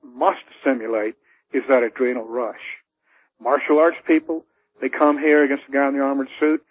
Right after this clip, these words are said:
Some of 'em are good, but most of 'em have great difficulty. They can't use their martial arts because they're under adrenal stress and they never trained under adrenal stress. The only thing you can count on in a combat sit-, situation, there's only one thing you can count on in a combat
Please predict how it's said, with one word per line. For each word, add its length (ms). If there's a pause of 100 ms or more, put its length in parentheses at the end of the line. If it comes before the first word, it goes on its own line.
(240)
Some 140
of 80
'em 80
are 100
good, 320
but 180
most 280
of 120
'em 120
have 160 (120)
great 320
difficulty. 600 (300)
They 80
can't 300
use 260
their 100
martial 420
arts 140 (100)
because 300 (480)
they're 140
under 180
adrenal 300 (100)
stress 280 (120)
and 100
they 100
never 280
trained 500
under 220
adrenal 420
stress. 300 (920)
The 120
only 160
thing 220
you 100
can 160
count 400
on 160
in 120
a 40
combat 500 (120)
sit-, 160 (680)
situation, 640 (360)
there's 120
only 160
one 280
thing 180
you 100
can 140
count 320
on 80
in 80
a 40
combat 380